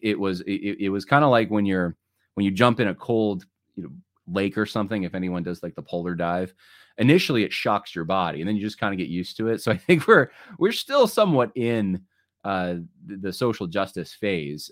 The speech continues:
uh, but it, it's not as shocking. Our bodies are, have acclimated to some extent, and we don't have, you know, buildings burning down and that kind of thing. So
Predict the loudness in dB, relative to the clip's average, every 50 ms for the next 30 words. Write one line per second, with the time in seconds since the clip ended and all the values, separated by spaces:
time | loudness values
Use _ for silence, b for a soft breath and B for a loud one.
0 | -6 -4 -4 -2 -2 -4 -6 -2 2 4 6 6 4 4 0 -6 -18 _ _ _
1 | _ _ _ _ _ _ _ -4 -4 -2 -2 -2 -4 0 2 0 0 0 0 -4
2 | -4 -4 -4 -2 0 2 2 2 0 -2 -6 -6 -6 -4 0 2 2 4 4 2
3 | 0 -2 -2 -4 -4 -4 -4 -4 0 2 2 2 2 0 -4 -4 -4 -4 -6 -6
4 | -8 -8 -8 -6 -6 -6 -6 -8 -10 -8 -6 -6 -6 -6 -8 -8 -8 -8 -6 -4
5 | -4 -6 -6 -6 -4 -4 -4 -4 -4 -6 -10 _ -12 -12 -10 -6 -4 -2 -2 -2
6 | -2 -4 -6 -8 -6 -6 -6 -4 -4 -4 -6 -6 -6 -6 -4 -4 -4 -4 -4 -4
7 | -8 -10 -10 -10 -12 -14 -14 -12 -12 -10 -6 -2 -2 -2 -2